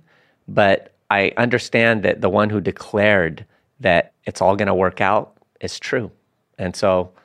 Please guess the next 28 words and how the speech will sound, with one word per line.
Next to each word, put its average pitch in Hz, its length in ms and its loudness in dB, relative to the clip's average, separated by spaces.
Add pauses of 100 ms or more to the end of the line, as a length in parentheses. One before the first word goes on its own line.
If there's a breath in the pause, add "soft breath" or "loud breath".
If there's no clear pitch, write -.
(180 soft breath)
I'm 101 120 0
gonna 101 140 2
walk 98 240 2
forward 110 400 2 (420 loud breath)
and 117 160 2
not 147 240 4
become 131 420 0
undone." 113 440 2
'Cause 123 120 -2
that's 180 240 2
really 180 180 2
the 113 120 0
thing, 147 180 0
you 120 60 0
know, 107 100 0
when 104 80 0
we 113 60 -2
talk 156 180 -4
about 120 260 0
faith 110 360 0
and 92 100 -8
when 92 120 -6
we 87 40 -14
talk 113 240 -2
about 101 340 0 (440 loud breath)
trusting 123 460 -4
the 95 80 -2
Lord, 95 420 -2